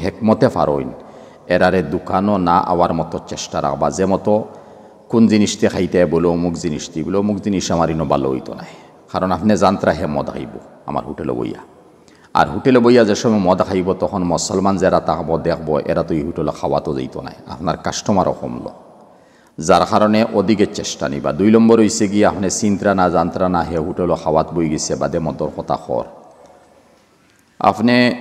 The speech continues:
ফারতে সময় চেষ্টা রাখবা যে তারে মদর সন্ধান দিতা না, না দিয়া কইবা বলে আমরা তো মদ খাইও না, মদর খারবারও করি না। মদ কোন জায়গাত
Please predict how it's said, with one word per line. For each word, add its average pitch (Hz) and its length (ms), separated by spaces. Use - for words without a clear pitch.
ফারতে - 480
সময় 82 420
চেষ্টা - 380
রাখবা 95 360
যে 87 180
তারে 90 280
মদর 87 380
সন্ধান 82 420
দিতা 73 260
না, - 140
না 92 220
দিয়া 107 300
কইবা 95 380
বলে 87 220
আমরা 85 220
তো - 140
মদ 82 240
খাইও 80 420
না, 82 160
মদর 80 300
খারবারও 82 500
করি 78 240
না। 73 120
মদ 113 160
কোন 139 180
জায়গাত 113 260